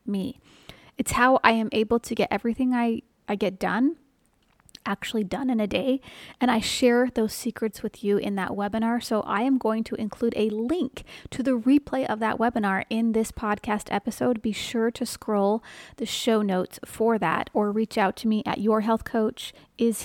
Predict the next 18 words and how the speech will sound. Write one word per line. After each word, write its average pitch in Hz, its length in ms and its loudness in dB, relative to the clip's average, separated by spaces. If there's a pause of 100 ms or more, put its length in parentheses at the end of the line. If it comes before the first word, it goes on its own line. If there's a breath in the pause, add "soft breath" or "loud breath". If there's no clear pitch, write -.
(100)
here 226 380 4
at - 180 -2
gmail 226 420 4
dot 202 220 2
com, 208 320 -2
and 220 100 0
I'll 208 140 2
send - 400 2
you 190 100 0
the 196 140 -4
link. - 320 -6 (260)
Okay, 208 360 0
you 233 180 4
need 247 200 6
to 220 100 -2
be 208 160 2
watching 196 380 -2
that, 180 220 -4